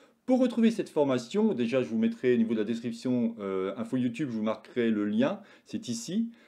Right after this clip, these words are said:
Vous allez, vous tapez sur Blender, vous tapez par exemple Géométrie Node, vous allez voir, vous allez taper sur mes différentes formations. Regardez, on va le faire ensemble, on va faire ça, on va venir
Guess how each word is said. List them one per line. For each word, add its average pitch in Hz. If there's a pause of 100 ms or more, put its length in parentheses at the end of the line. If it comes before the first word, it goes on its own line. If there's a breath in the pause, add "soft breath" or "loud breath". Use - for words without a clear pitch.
(140 loud breath)
Vous 127
allez, 147
vous 110
tapez 120
sur 123
Blender, 127
vous 101
tapez 113
par 110
exemple 117
Géométrie 120
Node, 143
vous 127
allez 113
voir, 139
vous 117
allez 113
taper 113
sur 120
mes 107
différentes 123
formations. 110
Regardez, 87
on 82
va 87
le 85
faire 90
ensemble, 135
on 110
va 95
faire 92
ça, 135
on -
va 107
venir 113